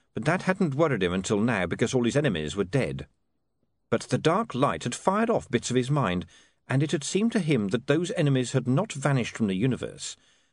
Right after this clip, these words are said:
but had merely gone a long way away, from which point they were watching him. And it was a long way away only from his point of view. From their point of view,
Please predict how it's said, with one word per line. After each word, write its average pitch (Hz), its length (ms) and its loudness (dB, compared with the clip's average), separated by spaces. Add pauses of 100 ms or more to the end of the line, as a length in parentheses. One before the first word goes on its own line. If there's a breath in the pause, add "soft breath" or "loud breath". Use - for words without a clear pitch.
but 123 80 -4
had 117 100 -6
merely 165 320 2
gone 143 240 2
a 135 140 0
long 127 340 2
way 117 280 0
away, 113 640 -4 (640)
from 127 180 2
which 190 260 0
point 85 420 -2 (160)
they 98 80 2
were 120 100 0
watching 135 500 -2
him. 67 300 -14 (640)
And 175 140 4
it 160 80 0
was 160 120 4
a 160 60 4
long 190 360 4
way 147 260 4
away 113 460 2
only 180 260 4
from 220 200 0
his 165 380 0
point 120 300 0
of 123 80 -4
view. 92 480 -2 (580)
From 135 180 4
their 233 220 2
point 110 220 2
of 82 80 -4
view, 82 400 -6